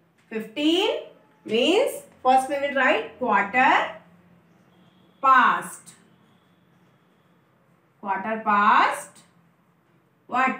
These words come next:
How many hours? Two. Quarter past two.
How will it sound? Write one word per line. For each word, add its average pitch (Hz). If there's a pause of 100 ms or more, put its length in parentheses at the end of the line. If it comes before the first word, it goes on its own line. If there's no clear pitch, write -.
(140)
How 226
many 294
hours? 254 (380)
Two. 311
Quarter 214
past - (340)
two. 294